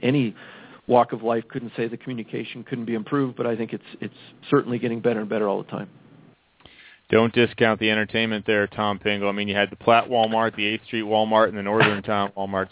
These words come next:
Speaker 2: So there were a lot of places to go. That's three I can think of.
Speaker 1: That's, well, that's true, and you ought to know, Kevin. You ought to know.
Speaker 2: <laughs> Tom Pingle, Senior Director of Events and High Performance at U S A Volleyball. Thanks for being with us. It's, uh, good to hear how healthy the programming is there with the women's side of the game, and,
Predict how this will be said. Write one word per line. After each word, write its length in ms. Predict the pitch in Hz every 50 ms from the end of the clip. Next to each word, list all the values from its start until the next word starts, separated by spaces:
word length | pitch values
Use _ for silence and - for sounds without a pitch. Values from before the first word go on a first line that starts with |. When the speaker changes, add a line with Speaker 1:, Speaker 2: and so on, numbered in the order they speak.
| -
Speaker 2:
So 260 | 110 101 95 92 95
there 140 | 98 101 110
were 60 | 120
a 40 | 123
lot 180 | 117 120 123 131
of 40 | 127
places 380 | - 131 123 110 110 - 104 -
to 80 | - 117
go. 160 | 107 107 101 101
That's 140 | 104 104 - -
three 160 | - 113 110 104
I 80 | 107
can 180 | 107 - 92 90
think 200 | - 95 90 -
of. 120 | 92 92 90 - - - - - - - - - - - - - - - - - - 160 - -
Speaker 1:
That's, 240 | - 131 123 123 - - - - - - 120
well, 280 | 123 120 113 104 - - - - _
that's 180 | - 123 123 - - -
true, 200 | - 160 156 147
and 120 | 131 120 123
you 220 | 131 143 151 147
ought 80 | 147 156
to 60 | 160
know, 120 | 151 131 107
Kevin. 380 | - 104 98 98 104 101 104 104
You 140 | 101 104
ought 40 | 104
to 60 | 104
know. 1040 | 101 98 90 _ - - - _ _ _ _ _ _ _ _ _ - - - 175 175 - - - - - - -
Speaker 2:
<laughs> 420 | - - - - - - - _ -
Tom 200 | 156 170 180 165
Pingle, 500 | - 170 170 160 160 160 156 151 143 143 - -
Senior 240 | 165 170 165 151 127
Director 400 | 135 139 143 139 - 143 135 127
of 140 | 120 127 120
Events 300 | 117 113 123 127 117 -
and 80 | 117 110
High 120 | 117 117 107
Performance 380 | 117 110 117 123 120 113 104 117
at 80 | 110
U 120 | 120 120 117
S 80 | 110 -
A 40 | 113
Volleyball. 380 | 107 110 110 110 113 113 110
Thanks 240 | - 139 151 151 -
for 100 | - 143
being 240 | 131 139 139 139 135
with 120 | 135 135
us. 140 | 139 139 135 -
It's, 120 | - 107 - -
uh, 40 | 123 110
good 140 | 135 143
to 60 | 127 117
hear 180 | 123 127 123 110
how 220 | 113 113 113 113
healthy 360 | 110 107 127 135 127 - 131
the 100 | 117 113
programming 540 | 104 - 123 123 113 117 113 113 113 110 113
is 140 | 113 110 101 110
there 180 | 113 107 107
with 140 | 104 104 -
the 80 | - 101
women's 300 | 107 113 117 113 104 -
side 200 | 113 107 107 107
of 40 | 101
the 80 | 104
game, 260 | 95 107 104 104 104 101
and, 160 | 95 92